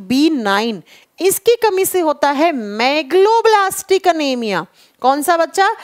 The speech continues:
मेगलोब्लास्टिक एनीमिया। अब हिंदी मीडियम वाले बच्चे मेरे से गुस्सा हो जाएंगे, मैं हिंदी में लिख रही हूँ। अरे भाई, सेम हिंदी में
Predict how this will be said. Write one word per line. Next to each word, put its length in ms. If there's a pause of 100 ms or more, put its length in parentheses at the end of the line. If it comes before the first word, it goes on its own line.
(200)
मेगलोब्लास्टिक 1700
एनीमिया। 540 (280)
अब 100
हिंदी 300
मीडियम 240
वाले 140
बच्चे 260
मेरे 160
से 100
गुस्सा 260
हो 60
जाएंगे, 240
मैं 80
हिंदी 220
में 120
लिख 100
रही 100
हूँ। 280
अरे 100
भाई, 180
सेम 520
हिंदी 380
में 240